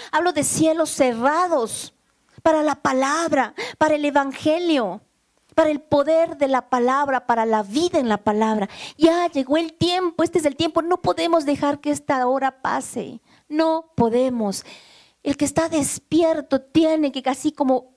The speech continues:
como se vistió de cilicio, así como ayunó y clamó, porque ya llegó un tiempo, llegó el tiempo, este es el tiempo del Ecuador, no es mañana, no es pasado, es ahora. No podemos permitir que,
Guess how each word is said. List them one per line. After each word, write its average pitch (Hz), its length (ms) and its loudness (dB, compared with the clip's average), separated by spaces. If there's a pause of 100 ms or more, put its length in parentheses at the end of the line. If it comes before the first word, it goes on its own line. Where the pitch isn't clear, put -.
como 254 240 0
se 240 260 -4 (180)
vistió - 300 -4
de 285 140 -2
cilicio, 262 680 -4
así 247 200 -4
como 254 260 0
ayunó 240 520 -2
y 311 100 -2
clamó, 247 560 -2 (340)
porque 285 320 0
ya 330 220 0
llegó 277 280 -2
un 294 140 2
tiempo, 330 720 -2 (320)
llegó 311 280 0
el 320 120 -2
tiempo, 294 300 0
este 302 180 -2
es 285 80 -2
el 262 140 -2
tiempo 233 360 -2
del 214 140 -2
Ecuador, 214 340 -2
no 247 100 -2
es 269 100 -2
mañana, 220 440 -2
no 220 140 -2
es 247 140 -4
pasado, 220 480 -2
es - 240 -6
ahora. 202 640 -2 (400)
No 320 400 2
podemos 240 640 -2
permitir 190 800 -2
que, - 280 -6